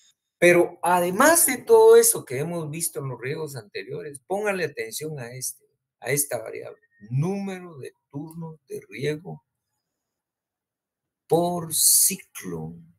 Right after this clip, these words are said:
Esto, esto, eh, este, mira, ¿sí? Esa variable sí,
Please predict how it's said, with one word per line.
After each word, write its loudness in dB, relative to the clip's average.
Esto, 2
esto, -2
eh, -18
este, -10
mira, -18
¿sí? -14
Esa 6
variable 6
sí, -4